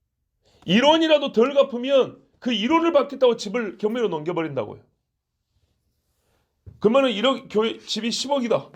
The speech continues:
그럼 어떻게 해요? 일 원을 취하고 세금 떼고 어찌 해서 구억이 남아도 그걸 돌려줄지언정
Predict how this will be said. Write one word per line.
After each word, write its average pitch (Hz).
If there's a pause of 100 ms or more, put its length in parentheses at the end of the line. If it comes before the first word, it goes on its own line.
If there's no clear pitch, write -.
(240)
그럼 202
어떻게 196
해요? 214 (160)
일 233
원을 294
취하고 262
세금 269
떼고 240
어찌 214
해서 214 (320)
구억이 302
남아도 240 (640)
그걸 240
돌려줄지언정 277